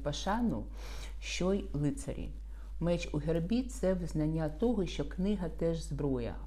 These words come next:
але духовна. І той, хто її несе до людей, несе не меншу відповідальність.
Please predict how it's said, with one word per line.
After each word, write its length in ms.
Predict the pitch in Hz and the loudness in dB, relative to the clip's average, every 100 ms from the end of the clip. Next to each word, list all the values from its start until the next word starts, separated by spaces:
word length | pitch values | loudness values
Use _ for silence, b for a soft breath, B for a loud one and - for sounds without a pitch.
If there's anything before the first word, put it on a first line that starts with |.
| - | -2
але 420 | 135 165 190 190 165 | 2 4 4 2 2
духовна. 640 | 147 165 147 117 110 95 - B B B | 2 2 2 2 0 -2 -4 B B B
І 80 | - | -2
той, 220 | 147 220 | 6 8
хто 300 | 196 - 175 | 8 4 2
її 200 | 165 156 | 4 4
несе 460 | 156 151 151 - 131 | 4 4 2 0 0
до 180 | 131 135 | 2 2
людей, 420 | 147 170 240 285 | 2 4 6 8
несе 580 | 220 165 - - 180 175 | 8 6 0 0 4 4
не 160 | 165 | 4
меншу 380 | 165 208 226 - | 4 4 2 0
відповідальність. 1000 | 170 160 160 156 147 120 117 - - - | -2 -2 -2 -2 -2 -4 -4 -6 -6 -6